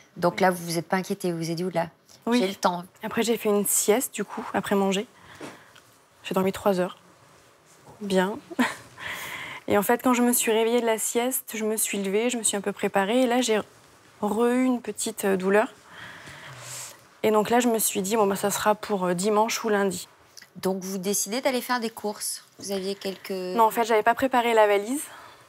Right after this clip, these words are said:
Speaker 2: Et du coup, euh, j'avais pas de pyjama à sa taille, en fait.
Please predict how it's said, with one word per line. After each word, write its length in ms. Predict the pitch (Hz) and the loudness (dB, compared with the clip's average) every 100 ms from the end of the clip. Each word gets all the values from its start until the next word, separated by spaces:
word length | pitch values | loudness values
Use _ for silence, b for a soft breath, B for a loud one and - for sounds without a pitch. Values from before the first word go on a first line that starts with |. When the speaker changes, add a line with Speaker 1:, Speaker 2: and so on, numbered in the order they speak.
| B _ - | B _ -4
Speaker 2:
Et 160 | 220 | -4
du 160 | 190 190 | -4 -10
coup, 340 | - 240 247 | -8 -4 2
euh, 720 | 233 202 190 190 190 - - - | 4 6 6 4 0 -2 -4 -4
j'avais 320 | 190 208 196 | 2 4 4
pas 160 | 196 233 | 4 2
de 40 | - - | 0 -6
pyjama 460 | 247 220 214 220 | -2 0 2 2
à 40 | 220 | 2
sa 160 | 208 | 0
taille, 240 | 208 214 196 | 0 -2 -2
en 60 | |
fait. 380 | - 175 - | -8 -10 -12